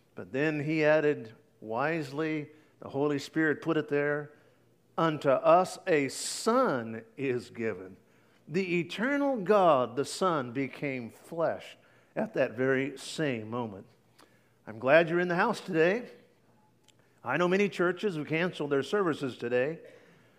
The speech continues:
but we did not want the Magi to show up for worship and find the doors locked.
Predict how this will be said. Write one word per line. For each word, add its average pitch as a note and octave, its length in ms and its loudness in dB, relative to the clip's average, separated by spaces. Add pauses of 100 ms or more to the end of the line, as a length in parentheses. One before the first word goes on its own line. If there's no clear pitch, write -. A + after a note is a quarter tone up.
(220)
but G#2+ 100 -10
we D#3 220 2
did F3 160 4
not E3 260 2
want D#3+ 300 0
the C3 80 -2
Magi C#3 720 2
to B2 100 -2
show C#3+ 380 2
up D#3 240 2
for A#2 240 -4
worship C#3+ 440 0
and B2 140 -8
find D#3 240 0
the E3 40 0
doors C#3 360 0
locked. A2 400 -4